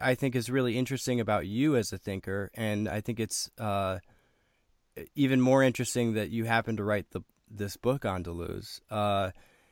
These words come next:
is that you seem to me to be somebody that's taken his philosophy and really truly integrated it in terms of this question of how, how you should live your life. Uh,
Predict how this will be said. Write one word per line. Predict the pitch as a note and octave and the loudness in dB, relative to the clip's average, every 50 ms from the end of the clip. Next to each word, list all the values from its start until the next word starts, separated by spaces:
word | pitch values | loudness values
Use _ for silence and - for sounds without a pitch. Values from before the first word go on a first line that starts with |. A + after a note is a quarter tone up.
| _ _ - | _ _ -2
is | B2+ B2 A#2+ | 0 2 6
that | C#3 C3 A#2+ | 4 4 4
you | C3 C3+ D#3+ G3 G3+ | 4 2 2 2 2
seem | - - G#3 G3 F#3+ E3+ | 2 2 4 4 4 2
to | - D3 | 2 2
me | C#3 D3+ D#3 D3+ C#3+ B2+ | 4 6 6 6 4 4
to | - C3+ | 2 0
be | A2+ B2+ B2 A#2+ | 0 0 0 0
somebody | - - C#3 B2+ B2 B2+ A#2 A#2+ A#2 A2 | 2 2 2 2 4 4 4 4 2 2
that's | A#2 A2 G#2+ - - - - - - _ _ _ _ _ _ _ _ _ _ _ _ _ _ _ - E2 - - - - - | 2 0 -2 -2 -6 -10 -10 -12 -20 _ _ _ _ _ _ _ _ _ _ _ _ _ _ _ -20 -18 -18 -16 -18 -12 -4
taken | - D#3+ E3 F3+ F3+ F#3 E3 | 4 4 4 6 6 6 4
his | D#3+ D#3 - - | 4 4 2 0
philosophy | - - B2 A#2 A2+ B2 C3+ - - D3+ - - F3+ F#3 G3 F#3+ - - | -2 0 2 4 6 4 4 2 -2 -4 -2 -2 -2 -2 -2 -4 -6 -2
and | C3+ C3 B2+ B2 | 0 2 2 2
really | A#2+ C#3 D3 D3 C#3 C3 | 4 4 4 4 4 2
truly | - - - - D3+ D3+ C#3 C3 B2 | 2 0 2 4 4 4 6 4 4
integrated | - - C3+ C3+ C3 - C#3 A2+ A#2 A2+ G#2+ G#2+ G2 G#2+ G2 | 2 2 2 2 2 2 0 2 2 2 2 2 0 0 0
it | F#2+ F#2+ F2+ - - | 0 -2 -4 -4 -6
in | B2 A2+ G#2+ | -6 -4 -4
terms | - - - B2+ A#2+ A#2+ A#2 A#2 A2+ G#2 - - - | -4 -2 0 0 2 2 2 0 0 -2 -6 -8 -6
of | A2+ A2 G#2 | -4 -4 -2
this | G2 G#2+ F#2+ - | -2 -4 -4 -4
question | - - B2+ A#2+ A#2 - - A#2+ A2 | -2 0 0 0 0 -2 -4 -2 -2
of | G2+ G2 F2+ - | -2 -4 -6 -8
how, | - A#2+ A#2 A2+ A2 G#2+ G#2+ G2+ G2 F#2+ - - - - _ _ _ _ _ _ _ _ | -2 0 2 2 4 4 2 2 0 -4 -8 -16 -20 -20 _ _ _ _ _ _ _ _
how | - C3+ C3+ | 4 6 8
you | C3+ C3 B2 A#2 | 8 8 6 2
should | - - B2 G2+ | 0 -2 -2 0
live | A2 A2+ G#2+ G2 | 0 -2 0 0
your | G2+ G2 F2+ | -4 -4 -2
life. | G2 G2 F2 C2 - - - - - _ _ _ _ _ _ _ _ _ _ - | -2 -2 -2 -2 -4 -10 -18 -20 -20 _ _ _ _ _ _ _ _ _ _ -6
Uh, | - G#2 G#2 G#2 G#2 G2+ G2+ G2 F#2+ | -2 0 2 2 2 2 2 0 -2